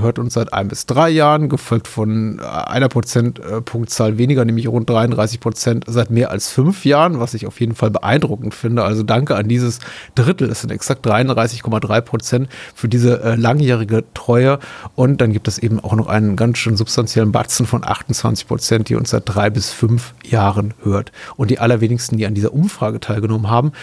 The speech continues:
hören uns erst seit ganz kurzer Zeit. Und auch das sollte nicht überraschen, denn ich glaube, wenn man nicht eine innige Verbundenheit hat zu einem, äh, Podcast-Format, dann nimmt man sich auch nicht die fünf oder zehn Minuten Zeit, um diese Umfrage zu beantworten. Also von daher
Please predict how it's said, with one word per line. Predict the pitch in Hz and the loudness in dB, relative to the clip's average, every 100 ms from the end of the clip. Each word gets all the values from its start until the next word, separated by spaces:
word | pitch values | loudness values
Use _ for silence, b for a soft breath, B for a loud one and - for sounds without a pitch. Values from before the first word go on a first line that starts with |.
| B | B
hören | - 170 | 0 0
uns | 180 | 0
erst | 180 | -2
seit | 180 - | -2 -2
ganz | 175 - | -4 -2
kurzer | 185 175 180 | -4 -2 -6
Zeit. | - 196 135 - B B | -2 0 0 -2 B B
Und | 156 | 0
auch | 196 | 2
das | - 269 - | 0 -2 2
sollte | 127 131 | 0 0
nicht | 123 131 | -2 -4
überraschen, | 120 120 175 - 147 175 B B | -4 0 -2 0 -2 -4 B B
denn | 139 139 147 - | 0 2 2 -2
ich | 151 120 | -6 0
glaube, | 123 139 147 151 117 | 2 4 4 2 2
wenn | 120 | 0
man | 131 120 117 | 2 2 0
nicht | 127 - | -2 -4
eine | 123 | -6
innige | 127 127 | 0 0
Verbundenheit | 123 113 127 143 127 110 | 2 2 2 2 0 2
hat | 120 123 | 0 -2
zu | 120 | -4
einem, | 113 107 107 | -2 -2 -2
äh, | 107 | -2
Podcast-Format, | - 151 - 113 - 113 104 107 - | 0 -2 -2 -2 -2 -2 2 2 2
dann | 117 | 2
nimmt | 120 135 | 0 0
man | 120 | -2
sich | 131 | 0
auch | 104 | 0
nicht | 110 120 | 0 2
die | 120 | 0
fünf | - 135 143 | 0 -2 -2
oder | - 113 | -2 0
zehn | - 127 | 2 2
Minuten | 123 120 120 | 4 2 2
Zeit, | - 113 113 | 0 0 2
um | 127 | 2
diese | 113 | 2
Umfrage | 135 196 - 104 98 | 2 2 0 -2 -2
zu | - | -4
beantworten. | 110 95 110 101 104 | -2 -2 -2 -4 -4
Also | 107 110 | -4 -2
von | 117 113 | -2 0
daher | 131 131 | 2 0